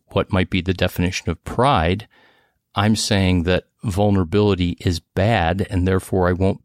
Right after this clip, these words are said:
be vulnerable. See, in the kingdom of God, remember the kingdom of God is not where you go when you die. It's not going to heaven. The kingdom of God is this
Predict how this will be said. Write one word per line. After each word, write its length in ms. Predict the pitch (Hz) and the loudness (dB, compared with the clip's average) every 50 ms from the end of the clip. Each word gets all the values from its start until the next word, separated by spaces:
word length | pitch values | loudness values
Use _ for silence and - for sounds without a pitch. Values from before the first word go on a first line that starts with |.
| _ | _
be 180 | - 147 156 151 | -2 -2 0 0
vulnerable. 640 | 113 - - 85 - - 78 76 - - - - - _ _ _ _ _ _ _ _ _ _ - - - - _ _ _ _ - | -2 -4 -6 -8 -6 -8 -10 -10 -10 -10 -10 -12 -16 _ _ _ _ _ _ _ _ _ _ -20 -20 -20 -20 _ _ _ _ -12
See, 240 | - - - 165 156 | -8 -4 -2 -2 0
in 160 | - 156 143 | 0 0 0
the 60 | 135 | 0
kingdom 460 | - - - 170 185 190 175 170 151 | -2 -2 -2 0 2 2 2 2 2
of 120 | 123 113 - | 0 -2 -2
God, 480 | - 127 123 107 87 82 90 92 - - - - - - - _ _ _ _ _ - _ - | 0 0 2 2 0 0 -4 -8 -14 -18 -20 -20 -20 -20 -20 _ _ _ _ _ -20 _ -2
remember 400 | - 104 101 104 104 101 110 107 | 0 2 2 2 2 2 2 2
the 80 | 101 | 0
kingdom 300 | - - 123 120 120 120 | 0 0 2 2 2 2
of 100 | 127 120 | 0 0
God 320 | - 101 95 90 87 87 90 | 0 0 2 2 2 2 0
is 200 | 87 85 - - _ - - - - _ - | 0 -2 -4 -8 _ -20 -20 -20 -18 _ -2
not 300 | 110 104 104 107 - - _ _ _ - - - - | 0 0 2 0 -2 -4 _ _ _ -20 -20 -14 -10
where 380 | 180 - 117 104 104 113 113 107 | -8 -6 -2 0 2 2 4 4
you 160 | 98 104 101 | 2 2 0
go 260 | 90 - 104 101 101 | 0 0 2 2 2
when 240 | 98 92 95 95 92 | 2 2 2 2 2
you 100 | 90 90 | 2 2
die. 400 | 85 92 95 95 90 85 80 85 | 0 0 0 2 2 0 0 -2
It's 160 | 90 - - | -4 -2 -2
not 180 | 107 92 101 85 | -4 -4 -2 -2
going 280 | - 98 95 95 92 - | 0 2 2 2 2 0
to 120 | 98 87 | 0 -4
heaven. 380 | - - 104 95 85 90 85 85 | -2 0 -2 -2 0 0 0 0
The 80 | 90 | -2
kingdom 300 | - - - 147 147 131 | -2 -2 0 0 2 2
of 140 | 107 87 - | 0 -2 0
God 520 | - 98 98 101 101 92 87 87 85 85 - - | 0 0 2 2 2 2 2 0 0 -2 -4 -4
is 260 | 92 90 90 - - | -2 -2 -2 -4 -2
this 300 | - 90 82 - - | -2 -2 -2 -2 -6